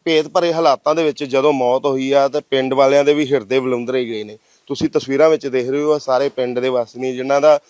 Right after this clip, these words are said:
ਰੋ ਰੋ ਕੇ ਬੁਰਾ ਹਾਲ ਹੈ। ਕੀ ਰੰਜਿਸ਼ ਹੈ ਇਹਦੇ ਬਾਰੇ ਹਜੇ ਪਤਾ ਨਹੀਂ ਚੱਲ ਪਾਇਆ, ਲੇਕਿਨ ਜਿਨ੍ਹਾਂ ਹਾਲਾਤਾਂ ਦੇ ਵਿੱਚ ਡੈੱਡ ਬਾਡੀ ਮਿਲੀ ਹੈ, ਉਸ ਹਾਲਾਤਾਂ ਤੋਂ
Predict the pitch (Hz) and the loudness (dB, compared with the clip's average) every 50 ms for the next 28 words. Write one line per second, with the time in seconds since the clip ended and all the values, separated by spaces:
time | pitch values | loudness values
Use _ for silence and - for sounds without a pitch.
0 | _ _ _ - 135 151 156 160 160 170 165 143 175 151 131 123 117 117 104 107 | _ _ _ -2 0 2 2 2 2 2 2 2 0 2 2 2 2 2 0 -2
1 | 110 110 110 107 104 _ _ _ _ _ _ _ _ _ _ - - - 165 185 | -6 -10 -12 -14 -16 _ _ _ _ _ _ _ _ _ _ -20 -10 -4 0 2
2 | 175 165 160 160 156 180 170 - 180 165 170 170 156 - _ - 135 151 165 170 | 2 2 2 2 2 0 2 4 4 4 4 4 2 -2 _ -2 0 0 2 2
3 | 156 160 151 160 151 143 135 143 143 139 143 143 143 123 - 147 151 151 156 143 | 2 2 2 2 2 0 0 0 0 0 2 0 0 2 2 2 2 2 0 0
4 | - 139 131 131 - 135 135 139 147 151 151 139 127 - - 143 151 151 147 - | 0 0 0 2 0 0 2 4 4 4 2 0 -6 -12 -12 -12 -10 -10 -12 -14
5 | _ _ _ _ _ 120 147 165 180 190 190 175 170 151 131 120 - - 147 156 | _ _ _ _ _ -2 0 0 2 2 2 2 2 2 0 0 0 0 0 0
6 | 160 151 135 113 - - 139 143 143 151 151 139 117 127 131 143 147 147 143 139 | 2 0 0 -2 -4 -2 2 2 4 2 2 0 0 0 0 0 0 2 2 2
7 | 131 127 139 143 135 131 127 131 131 131 131 131 135 139 135 - _ _ _ _ | 2 2 0 -2 -2 -4 -4 -4 -2 0 2 2 2 2 0 -2 _ _ _ _
8 | _ _ _ _ _ _ _ _ _ _ _ _ _ - 156 170 165 - - 175 | _ _ _ _ _ _ _ _ _ _ _ _ _ 0 2 2 2 0 0 0
9 | 151 151 143 127 120 - 131 139 123 131 139 143 143 139 | 2 2 2 2 0 0 -4 -4 -2 -2 -2 -2 -2 -2